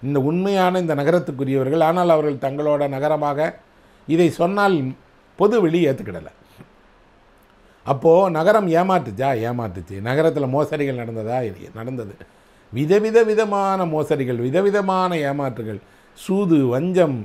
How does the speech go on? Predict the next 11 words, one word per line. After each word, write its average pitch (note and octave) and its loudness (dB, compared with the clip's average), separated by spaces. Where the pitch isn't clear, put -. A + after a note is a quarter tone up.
எல்லாமும் F#3+ 2
சேர்ந்தது F3+ -2
தான் G3 0
ஒரு D3 -2
நகரம். G#2+ -10
இன்னொரு A#3 4
பக்கம் G3+ -2
புதிய A3+ -4
புதிய F3+ 0
வேலைவாய்ப்புகள், D3 2
புதிய G#3 -4